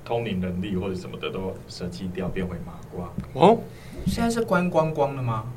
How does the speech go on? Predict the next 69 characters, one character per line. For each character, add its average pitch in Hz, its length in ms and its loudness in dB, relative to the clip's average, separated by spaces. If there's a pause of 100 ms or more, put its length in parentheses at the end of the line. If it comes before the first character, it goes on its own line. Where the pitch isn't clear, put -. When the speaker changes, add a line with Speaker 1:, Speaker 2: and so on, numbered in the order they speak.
(200)
Speaker 1:
哎， 120 100 2
就 190 140 0
是 208 160 0
其 - 120 -6
实 127 220 0
还 113 160 4
是 113 100 0
有 117 60 4
些 107 260 0 (280)
警 92 200 -4
戒 92 220 -2
的 90 100 0
东 85 220 -4
西 - 160 -12 (100)
在。 107 140 -4
Speaker 2:
体 113 220 4
感， 104 280 6 (200)
体 120 100 -2
感 117 160 6
还 95 100 0
在。 95 180 6
Speaker 1:
哎， - 60 -4 (320)
不 165 120 4
然 101 100 4
就 123 100 0
是 117 100 -2
专 110 220 0
注 113 140 -4
在 95 260 0
心 110 400 -6
理 92 200 -2
跟 92 180 -2
生 92 260 -2
理 90 140 2
上 87 200 -6
的 85 120 -6 (100)
治 95 280 -8
疗， - 100 -10 (400)
透 120 160 0
过 101 300 2
一 98 80 -4
些 90 260 0 (480)
对 92 220 0
话 92 180 -2
啊， - 320 -2
或 98 100 -8
者 87 80 -6
是 95 180 -8
推 87 200 -8
拿 85 240 -2
去 - 160 -10
处 90 140 -8
理 85 60 -6 (100)
大 87 140 -6
家 - 120 -10
的 - 80 -10 (140)
问 90 100 -4 (100)
题。 - 120 -14 (400)
Speaker 3:
嗯。 - 180 0
Speaker 1:
那 110 140 0
受 104 180 -2
惊 95 220 -2
的 98 80 -4
话， 98 180 -2
有 85 140 -2
其 - 160 -12
他 - 160 -10
方 87 240 -8
式 - 140 -10